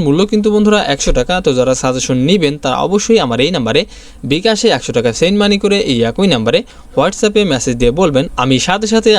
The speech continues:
আপনাকে সাজেশনের পিডিএফটি দিয়ে দিব। এবং চার নম্বরে বন্ধুরা নাগরিক সনদপত্র নিতে হবে, আর এই নাগরিক সনদপত্র কিন্তু আপনারা এই অভিভাবকের অনুমতিপত্র যেখান থেকে নেবেন সেখান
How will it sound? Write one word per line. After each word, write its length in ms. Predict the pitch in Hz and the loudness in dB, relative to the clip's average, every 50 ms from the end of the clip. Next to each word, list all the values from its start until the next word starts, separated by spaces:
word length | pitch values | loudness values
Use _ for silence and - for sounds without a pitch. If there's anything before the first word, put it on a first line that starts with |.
| - | 0
আপনাকে 300 | - - 123 113 110 117 117 113 | -2 -4 -6 -6 -4 -4 -4 -2
সাজেশনের 360 | - 160 175 190 190 202 196 - | -2 -2 0 0 0 0 2 2
পিডিএফটি 380 | 214 190 160 135 123 - 180 214 - - - - 135 135 | 2 2 2 0 0 0 -2 -2 -2 -6 -12 -8 -4 0
দিয়ে 140 | 185 190 147 | 2 2 2
দিব। 100 | 127 117 131 123 - - - - - - - - - 135 | 0 0 -2 -4 -6 -8 -20 -20 -20 -20 -8 -4 -2 0
এবং 160 | 135 139 135 131 127 - | 2 2 2 0 0 -2
চার 140 | - 170 196 233 247 | -2 -2 -2 0 0
নম্বরে 240 | 240 220 180 151 127 123 | 0 2 2 0 0 0
বন্ধুরা 240 | 120 117 131 160 214 - - - - - - 131 127 135 | 0 0 0 -2 -2 -4 -6 -16 -14 -6 -2 0 0 2
নাগরিক 380 | 147 175 190 214 220 247 240 - - | 2 0 2 0 0 0 0 -2 -2
সনদপত্র 400 | 156 127 117 - 131 120 - - 139 165 | -2 -2 0 0 -2 -2 -2 -2 -2 -2
নিতে 140 | 170 156 123 117 | 0 0 -2 -2
হবে, 160 | 117 147 196 233 - - | 0 0 0 -2 0 -2
আর 60 | 135 127 123 | -2 0 0
এই 60 | 123 123 131 | 0 0 -2
নাগরিক 300 | 139 156 190 208 226 220 - | -2 0 0 0 -2 0 -2
সনদপত্র 420 | 185 180 196 208 - 214 196 - 151 127 | -2 -2 -2 -2 -2 -2 -2 -2 -2 -4
কিন্তু 140 | 127 113 - 117 | -2 -2 -4 -2
আপনারা 220 | - - 135 160 208 269 - - - - 135 | -2 -2 -2 -2 -2 -4 -6 -10 -6 -2 -2
এই 60 | 123 - - - 151 | -2 -2 -2 -2 0
অভিভাবকের 420 | 170 202 226 233 233 240 226 247 - 139 143 | 2 4 4 4 2 2 0 0 0 0 0
অনুমতিপত্র 500 | 160 185 208 214 220 208 220 220 214 233 196 151 | 0 0 0 2 2 2 0 2 2 0 0 2
যেখান 180 | 143 147 185 196 196 | 2 2 2 2 0
থেকে 140 | 214 165 143 123 | 0 0 0 -2
নেবেন 200 | 123 156 196 254 - - - | -2 -2 -2 -4 -4 -4 -2
সেখান 220 | 196 196 226 226 | 0 2 2 2